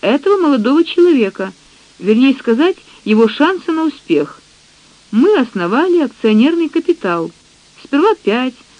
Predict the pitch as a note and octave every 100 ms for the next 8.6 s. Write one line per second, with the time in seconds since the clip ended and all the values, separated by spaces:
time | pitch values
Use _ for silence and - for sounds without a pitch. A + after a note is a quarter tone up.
0 | _ - B3 F#4+ E4+ A3 A#3 A#3 A#3 A3
1 | G#3 F#3 G3+ F#3 E3+ E3+ - _ - _
2 | _ - - C4 C4 A#3+ B3+ A#3 G#3+ G#3+
3 | D4 A#3 A3 G#3+ D#4+ G4 G#3+ F#3 G#3+ A3
4 | D#4 D#4+ E4+ D4+ A#3 F3+ D#3+ D#3 D3+ D#3
5 | _ _ _ _ _ - A#3+ F4+ F#4 G#3
6 | G#3+ D4+ D4+ A3+ F3 E3+ F3 - E4 E4
7 | D4+ _ - A#3+ B3+ A3+ A#3 B3 A#3+ A#3
8 | _ - F3 A3 D#4